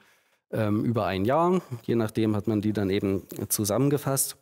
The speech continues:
Ähm, das war eine Praxis, die auch schon zu Kunaus Zeiten übrigens in Leipzig üblich war. An anderen Orten hat man direkt den Jahrgang für das ganze Jahr gedruckt. Da musste sich der Kantor also,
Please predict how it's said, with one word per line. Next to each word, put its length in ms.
Ähm, 220
das 140
war 80
eine 120
Praxis, 420
die 140
auch 100
schon 600
zu 120
Kunaus 460
Zeiten 400
übrigens 360
in 100
Leipzig 600
üblich 400
war. 240
An 120
anderen 280
Orten 320
hat 180
man 380
direkt 320
den 140
Jahrgang 420
für 140
das 140
ganze 260
Jahr 200
gedruckt. 440
Da 40
musste 280
sich 180
der 120
Kantor 400
also, 420